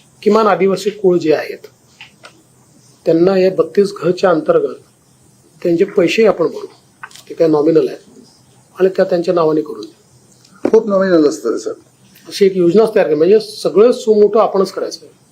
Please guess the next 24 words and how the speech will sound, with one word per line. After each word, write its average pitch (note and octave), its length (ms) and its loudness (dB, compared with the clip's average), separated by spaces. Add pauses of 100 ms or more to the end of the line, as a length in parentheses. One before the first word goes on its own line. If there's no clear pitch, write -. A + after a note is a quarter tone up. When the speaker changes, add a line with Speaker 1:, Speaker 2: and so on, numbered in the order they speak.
(1120)
Speaker 2:
हा F3 100 0
जो E3+ 80 -4
तलासरीचा F#3 640 0
मुद्दा F3 240 -2
जो E3 140 2
मी E3 140 2
सांगतोय, C3+ 420 0
Speaker 1:
हम्म. D3 440 -8
Speaker 2:
तर F3 500 0 (140)
आपल्याकडे F3+ 560 0 (240)
कोकणामध्ये D3+ 840 0 (840)
अशी - 180 -2
कुळं D3+ 280 2
होती B2 300 -4
खोतांच्याकडे C3 580 -2 (800)
की F3 60 2
जी F3 100 0
कुळं F3+ 280 4
होती F#3+ 200 2
पण F3+ 160 0
त्याचे E3 160 2
काही F3 160 4
पुरावे D#3+ 320 4
नव्हते A#2+ 360 -4